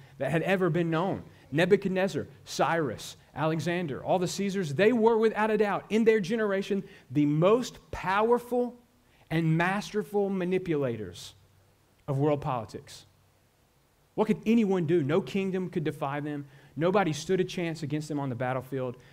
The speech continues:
They saw what they wanted, and they took it by force. And then we, we're here where we are, twenty twenty-one. Kinda looks the same. How, how could God's people ever get an upper hand on a political system, internationally, nationally,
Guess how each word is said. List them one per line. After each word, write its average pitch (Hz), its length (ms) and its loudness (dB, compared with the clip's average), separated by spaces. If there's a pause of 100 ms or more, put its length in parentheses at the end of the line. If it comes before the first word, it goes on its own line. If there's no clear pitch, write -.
(160)
They 139 100 0
saw 190 360 4
what 196 180 2
they 190 80 4
wanted, 143 400 -2 (200)
and 120 80 -6
they 104 100 -6
took 156 260 -6
it - 80 -4
by 127 120 -8
force. - 460 -14 (1400)
And 165 120 2
then 190 100 6
we, 214 300 4
we're 175 160 0
here 220 180 2
where 220 100 2
we 226 120 0
are, 135 280 0 (840)
twenty 160 220 -2
twenty-one. 190 480 -2 (1040)
Kinda 135 180 -2
looks 156 160 -4
the 165 60 -10
same. 180 340 -4
How, 170 140 0
how 175 260 -2
could 147 240 -2
God's 160 340 -2
people 165 540 -6 (340)
ever 190 260 2
get 170 140 0
an 170 80 0
upper 175 240 -2
hand 180 320 -4
on 143 120 -2
a 139 40 -2
political 226 800 2 (160)
system, 185 540 -2
internationally, 208 760 0
nationally, 180 540 -4